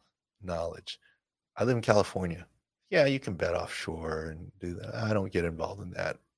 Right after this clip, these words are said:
Follow the laws. Okay? But if you think about it, Lamar Jackson, who's playing well, Brock Purdy's playing well.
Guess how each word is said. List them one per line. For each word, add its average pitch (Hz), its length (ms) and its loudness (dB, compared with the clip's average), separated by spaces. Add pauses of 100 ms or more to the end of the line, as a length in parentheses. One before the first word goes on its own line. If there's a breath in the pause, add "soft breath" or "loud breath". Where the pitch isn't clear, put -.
Follow 95 340 2
the 90 120 4
laws. - 420 -6 (640)
Okay? 87 300 0 (1080)
But 110 100 6
if 117 120 8
you 117 80 4
think 143 240 4
about 87 320 4
it, - 140 -8 (2000)
Lamar 123 280 12
Jackson, 113 560 10 (340)
who's 107 120 -14
playing 127 440 6
well, 104 340 4 (720)
Brock 208 260 12
Purdy's 240 340 10
playing 95 320 8
well. - 300 -2